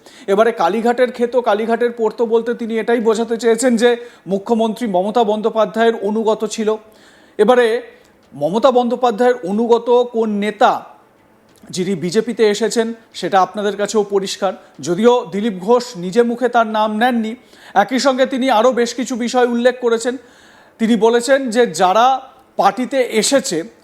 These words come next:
শুধু এই ভোটের আগে দল চেঞ্জ করে এদিক ওদিক করে তারা চলে আসে। দিলীপ ঘোষ এটা বলতে চেয়েছেন যে তার কোনো পরিবর্তন নেই, তিনি পাল্টাবেন না। সৌজন্য সাক্ষাৎ করতে গেছেন, সৌজন্য সাক্ষাৎ তাকে ইম-, নিমন্ত্রণ করা হয়েছিল,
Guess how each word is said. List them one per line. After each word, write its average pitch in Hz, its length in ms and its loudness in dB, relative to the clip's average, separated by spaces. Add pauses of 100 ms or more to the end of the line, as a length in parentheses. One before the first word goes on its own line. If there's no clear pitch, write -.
(160)
শুধু 226 320 -2
এই 233 120 4
ভোটের 185 460 0
আগে 247 540 2 (100)
দল 180 260 2
চেঞ্জ 220 300 -4
করে 233 320 2
এদিক 208 320 -4
ওদিক 214 240 -4
করে 214 200 -2
তারা 208 200 -2
চলে 180 300 -2
আসে। 120 280 -8 (440)
দিলীপ 233 240 0
ঘোষ 269 200 2
এটা 262 200 2
বলতে 262 280 0
চেয়েছেন 262 420 0
যে 269 200 2
তার 233 320 0
কোনো 254 240 -4
পরিবর্তন 226 600 0
নেই, 208 280 0 (180)
তিনি 180 180 -6
পাল্টাবেন 175 540 -2
না। 101 180 -12 (260)
সৌজন্য 226 580 0
সাক্ষাৎ 226 440 -6
করতে 226 300 -2
গেছেন, 226 320 -4
সৌজন্য 202 480 -6
সাক্ষাৎ 226 440 -6
তাকে 196 340 -6
ইম-, 160 240 -10
নিমন্ত্রণ 175 540 -10
করা 202 200 -2
হয়েছিল, 220 400 -6